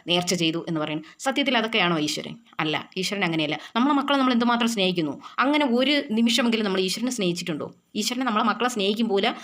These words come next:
നമ്മൾ ഒരു നിമിഷം പോലും ഈശ്വരനെ സ്നേഹിച്ചിട്ടില്ല. എന്നിട്ട് നമ്മൾ പറയുക, "ഈശ്വരൻ, ആ, നമ്മളെ ഇങ്ങനെ കൈവിട്ടു, അങ്ങനെ ചെയ്തു, ഇങ്ങനെ ചെയ്തു" എന്നൊക്കെ പറയുകയാണ്.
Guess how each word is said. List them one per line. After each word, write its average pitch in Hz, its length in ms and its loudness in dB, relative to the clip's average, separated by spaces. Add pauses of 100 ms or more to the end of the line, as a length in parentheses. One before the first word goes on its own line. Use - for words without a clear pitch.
(160)
നമ്മൾ 233 180 2
ഒരു 226 140 4
നിമിഷം 226 260 2
പോലും 202 140 2
ഈശ്വരനെ 190 300 0
സ്നേഹിച്ചിട്ടില്ല. 175 580 -2 (200)
എന്നിട്ട് 262 180 0
നമ്മൾ 233 180 2
പറയുക, 208 380 2 (120)
"ഈശ്വരൻ, 214 460 0
ആ, 135 300 0
നമ്മളെ 190 260 2
ഇങ്ങനെ 180 180 0
കൈവിട്ടു, 180 420 0 (100)
അങ്ങനെ 175 200 0
ചെയ്തു, 180 280 0
ഇങ്ങനെ 180 180 2
ചെയ്തു" 180 340 -2
എന്നൊക്കെ 185 220 -2
പറയുകയാണ്. 165 440 -2